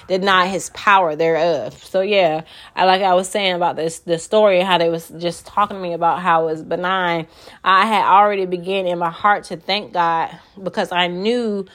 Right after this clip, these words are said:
what I had spoken, but right before I got in there, and because I believed what I spoken and I spoke it into existence, I realized the power of God.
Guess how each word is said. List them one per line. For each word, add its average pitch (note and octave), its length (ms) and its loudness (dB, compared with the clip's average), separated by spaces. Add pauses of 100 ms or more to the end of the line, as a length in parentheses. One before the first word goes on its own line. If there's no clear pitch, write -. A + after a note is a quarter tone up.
(220)
what F#3+ 260 4
I F3+ 120 4
had F3 240 -2
spoken, F#3+ 880 0
but F#3 100 0
right G3 240 0
before G3+ 280 0
I F3+ 100 0
got G#3+ 320 2
in F#3+ 80 -8
there, F3 240 -2
and F3 260 -4
because F3 300 -4
I F3+ 140 2
believed F#3 460 -4
what F#3 160 0
I E3 100 -2
spoken G#3 420 -4
and E3 80 -8
I E3 80 -8
spoke G#3+ 400 -4
it C3 100 -10
into E3+ 280 -6
existence, E3+ 560 -6
I E3+ 140 -2
realized F#3 560 0
the - 100 -12
power F#3+ 320 -2
of E3+ 160 -6
God. D#3+ 340 -2